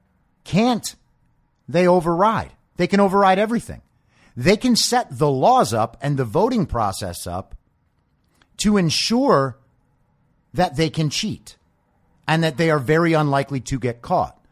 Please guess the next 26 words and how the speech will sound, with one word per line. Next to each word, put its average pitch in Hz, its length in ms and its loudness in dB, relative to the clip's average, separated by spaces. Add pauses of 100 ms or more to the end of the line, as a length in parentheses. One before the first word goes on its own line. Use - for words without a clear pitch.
(160)
Of - 120 -12
course, 139 180 -2
this 120 220 -6
time 113 300 -4
they 98 160 -4
have, 113 580 -2 (880)
and 127 180 -2
they 131 140 0
kinda 165 380 0
did 110 260 -2
in 107 140 -4
twenty 110 300 -4
eighteen 98 520 -6 (320)
and 113 140 -6
twenty 110 240 -4
sixteen 87 680 -8 (380)
and 104 140 -6
twenty 92 320 -8
twelve. 80 680 -6 (1400)
But 107 160 -8
that's 131 320 -2 (640)
a - 40 -12
conversation 104 680 -4
for 92 140 -10
the 69 100 -14
future. - 540 -8